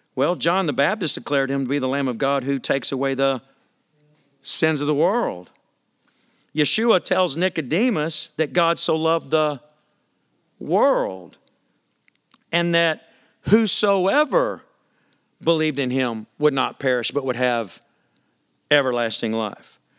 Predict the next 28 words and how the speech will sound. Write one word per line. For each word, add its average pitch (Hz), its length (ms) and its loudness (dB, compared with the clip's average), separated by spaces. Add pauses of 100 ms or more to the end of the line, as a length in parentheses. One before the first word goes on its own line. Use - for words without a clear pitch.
(340)
These 233 300 2
people 247 340 0
didn't 233 280 0
quest-, - 680 0
question 247 420 2
the 220 80 2
statements. - 880 -2 (1120)
Not 302 320 2
one 302 260 4
time 269 280 0
do 233 60 -2
people 247 220 0
go, 185 240 2 (340)
"Whoa, 202 440 2
whoa, 196 300 2
ho-, 226 200 -2
whoa, 196 640 2 (140)
hold 240 220 4
on 196 180 0
a 143 40 -4
minute. 113 300 -6 (880)
I 170 80 -2
mean, 147 380 -2 (1900)
we're 190 180 0
the 120 80 -4
Jews 139 400 -2
after 123 320 -2
all. 127 520 -2